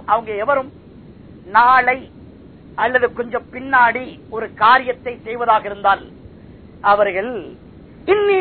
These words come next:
ஃபாயிலுன் ஸாலிக கதா", "ஓ, நான் செஞ்சு போட்டுறேனே நாளைக்கு, நாளைக்கே நான் அந்த காரியத்தை பார்த்துறேனே" என்று மாத்திரம்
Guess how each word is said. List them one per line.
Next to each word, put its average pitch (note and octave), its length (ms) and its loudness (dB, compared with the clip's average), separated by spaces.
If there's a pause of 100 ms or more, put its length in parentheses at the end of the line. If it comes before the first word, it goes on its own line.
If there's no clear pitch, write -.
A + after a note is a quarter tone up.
ஃபாயிலுன் C#4+ 680 0 (120)
ஸாலிக A#3+ 500 0
கதா", F#3 280 0 (520)
"ஓ, F#4+ 80 6 (420)
நான் E4+ 220 2
செஞ்சு E4 200 -4
போட்டுறேனே C#4 520 -4 (280)
நாளைக்கு, C#4+ 420 2 (580)
நாளைக்கே G#4 400 2
நான் E4 380 -2
அந்த C#4 120 -2
காரியத்தை E4 400 2
பார்த்துறேனே" D#4 520 2 (340)
என்று F4+ 340 -8
மாத்திரம் F4 580 2